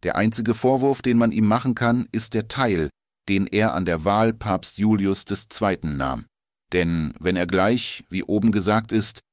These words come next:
keinen Papst nach seinem eigenen Sinne machen konnte, so vermochte er doch zu verhindern und durfte nie einwilligen,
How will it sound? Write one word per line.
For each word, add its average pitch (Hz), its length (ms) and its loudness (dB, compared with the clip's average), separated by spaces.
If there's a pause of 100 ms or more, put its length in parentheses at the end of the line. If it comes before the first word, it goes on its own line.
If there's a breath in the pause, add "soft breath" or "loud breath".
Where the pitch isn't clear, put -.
(180)
keinen 120 460 2
Papst 98 500 -2
nach 90 120 -2
seinem 95 360 0
eigenen 98 420 0
Sinne 120 240 2
machen 92 320 0
konnte, 110 400 0 (260)
so 113 100 2
vermochte 113 440 2
er 113 120 2
doch 110 200 0
zu - 160 -2
verhindern 113 680 2 (240 soft breath)
und 104 200 0
durfte 117 280 2
nie 117 260 6
einwilligen, 117 800 2